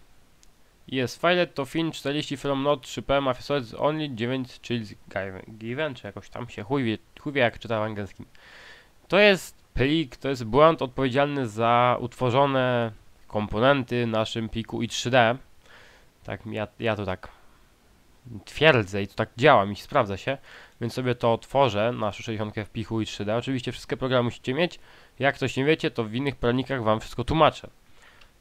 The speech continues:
I jeszcze otworzymy nasz plik właśnie od X M L. Mamy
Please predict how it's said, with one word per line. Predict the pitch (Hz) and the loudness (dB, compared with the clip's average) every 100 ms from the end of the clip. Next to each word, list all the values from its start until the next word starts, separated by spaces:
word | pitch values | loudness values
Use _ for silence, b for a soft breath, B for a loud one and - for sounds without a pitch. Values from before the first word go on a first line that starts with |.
| _ - _ _ _ _ _ _ - | _ -20 _ _ _ _ _ _ -12
I | 175 190 | -8 -4
jeszcze | 170 165 160 | -2 -2 -4
otworzymy | 139 123 120 127 131 | -6 -4 -4 -2 -2
nasz | 117 113 - | -2 -4 -8
plik | 117 117 - | -10 -10 -10
właśnie | 104 104 - 107 101 92 | -8 -8 -8 -12 -12 -10
od | 95 117 | -12 -16
X | - 117 | -12 -8
M | 131 | -6
L. | 175 180 _ _ _ _ _ - - - b b b | -6 -8 _ _ _ _ _ -20 -20 -20 b b b
Mamy | 156 196 196 | 0 0 0